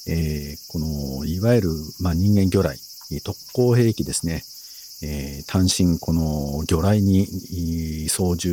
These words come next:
艦を握って魚雷にの-、乗り込んで、操縦艦を握って、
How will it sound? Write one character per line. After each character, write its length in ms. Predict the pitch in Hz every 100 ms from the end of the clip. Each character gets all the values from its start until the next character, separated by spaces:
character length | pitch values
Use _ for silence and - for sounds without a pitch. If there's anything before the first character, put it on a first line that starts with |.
| 87 85 82 85 - - 92
艦 200 | - 90
を 60 | 82
握 260 | 82 82 -
っ 40 |
て 100 | 87
魚 160 | 71 80
雷 220 | 85 90
に 280 | 87 85 80
の-、 160 | 76 - -
乗 100 | 78
り 80 | 85
込 160 | 90
ん 100 | 80
で、 240 | 78 95 71
操 800 | - - - - - - 85 80
縦 160 | 85
艦 160 | - 76
を 60 |
握 220 | 73 78 80
っ 180 | -
て、 260 | - 110 73